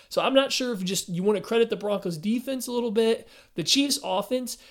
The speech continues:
looked good in the first half. The passing offense looked good in the first half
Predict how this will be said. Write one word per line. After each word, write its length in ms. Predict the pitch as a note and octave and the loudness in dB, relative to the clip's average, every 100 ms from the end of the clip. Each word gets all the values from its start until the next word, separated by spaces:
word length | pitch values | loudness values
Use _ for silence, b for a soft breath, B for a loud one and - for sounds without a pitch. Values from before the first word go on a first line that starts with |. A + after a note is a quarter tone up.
| B _ - | B _ 4
looked 280 | A3+ - G3 | 4 4 -2
good 180 | B3+ | -2
in 80 | D4 | 0
the 100 | C4 | -4
first 480 | - - F#3+ A3+ - | -4 -2 0 0 -2
half. 380 | F#3 F3+ A3+ - | -2 -2 -4 -8
The 80 | E3+ | -4
passing 420 | F#3 G3 - A#3 | 0 0 0 -2
offense 380 | A#3 A3+ A3 G3+ | -2 -4 -4 -4
looked 200 | D#3+ - | -6 -2
good 200 | F#3+ A3 | -2 0
in 100 | A3 | -2
the 80 | |
first 480 | D#3+ - F3+ G3 G3+ | -6 -8 -4 -2 -2
half 440 | F3 E3+ F#3 - | 0 0 0 -6